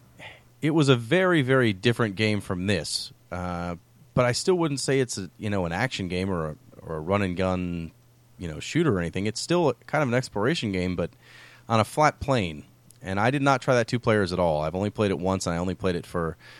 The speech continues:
the purpose of this podcast. Um, but it's definitely weird. I didn't, I don't think I disliked it, but I, I don't think it's nearly as interesting as this was.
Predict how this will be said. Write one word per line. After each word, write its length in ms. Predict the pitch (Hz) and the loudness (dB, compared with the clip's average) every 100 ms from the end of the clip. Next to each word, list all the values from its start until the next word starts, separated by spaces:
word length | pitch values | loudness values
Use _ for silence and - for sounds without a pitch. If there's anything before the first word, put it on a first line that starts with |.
| - - | -16 -8
the 80 | 98 | 2
purpose 320 | 123 95 101 | 2 2 -2
of 80 | 95 | -2
this 140 | 104 | 0
podcast. 600 | 120 107 - 78 80 - - | 2 2 0 -4 -6 -10 -10
Um, 420 | 82 80 78 80 _ _ _ | -8 -6 -8 -12 _ _ _
but 100 | 180 | -4
it's 100 | 175 | -2
definitely 460 | 156 165 208 214 180 | -2 2 2 2 0
weird. 340 | 113 127 147 | 2 2 2
I 60 | 131 | 2
didn't, 260 | 185 90 - | 0 -4 -4
I 60 | |
don't 100 | 175 | -2
think 140 | 143 101 | 0 -2
I 20 | |
disliked 480 | 90 - 78 156 92 | -2 -2 0 0 -2
it, 140 | 82 | -4
but 140 | - 90 | -2 0
I, 160 | 87 85 _ - | 0 -4 _ 0
I 80 | |
don't 100 | 123 | 2
think 140 | 127 107 | 2 0
it's 80 | 113 | 2
nearly 260 | 113 104 | 2 2
as 80 | 90 | 0
interesting 460 | 104 104 101 101 82 | -2 -4 -4 -4 -2
as 80 | |
this 180 | 85 90 | -4 -4
was. 320 | - 76 - | -8 -12 -16